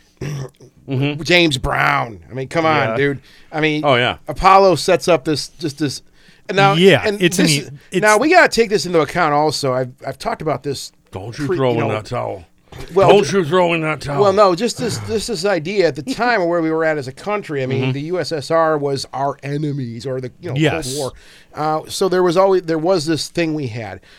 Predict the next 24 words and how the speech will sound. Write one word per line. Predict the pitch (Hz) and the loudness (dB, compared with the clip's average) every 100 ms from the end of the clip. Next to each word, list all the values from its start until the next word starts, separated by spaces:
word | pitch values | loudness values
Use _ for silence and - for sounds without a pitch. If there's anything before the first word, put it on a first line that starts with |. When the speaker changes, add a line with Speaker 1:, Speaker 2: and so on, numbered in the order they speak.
| _ | _
Speaker 1:
So | - 175 156 143 | -4 2 2 2
they | 165 226 | 0 -2
played | - - 185 151 120 | -2 -2 0 0 -4
this | 139 135 | -8 -8
thing, | - 143 127 120 120 110 | -6 -6 -6 -8 -12 -12
like, | 113 117 | -12 -12
in | 123 120 110 | -12 -12 -10
spades, | - 185 196 170 139 | -6 2 4 4 -2
obviously, | 123 117 123 117 - 139 | -2 -4 -8 -8 -4 2
Speaker 2:
Oh, | 156 | 2
Speaker 1:
with | 110 | 2
Speaker 2:
yeah. | 110 107 160 | -2 -4 -6
Speaker 1:
Ivan | 143 131 127 127 | -6 -4 -6 -8
Dragov. | 110 107 113 117 113 _ _ _ - | -12 -16 -16 -18 -18 _ _ _ -10
All | 135 | -4
right. | 139 156 151 - - - | 0 -2 -2 -14 -20 -6
Speaker 4:
Oh, | 190 180 | 2 4
Speaker 1:
This | 180 | 6
Speaker 4:
yeah, | 160 | 6
Speaker 1:
character. | 180 170 180 185 | 6 6 6 4
Speaker 4:
Drago | 175 | 2
was, | 160 143 120 | 2 0 0
like, | 147 131 - - | 0 0 -6 -4
Speaker 1:
Yeah. | 156 143 | 0 0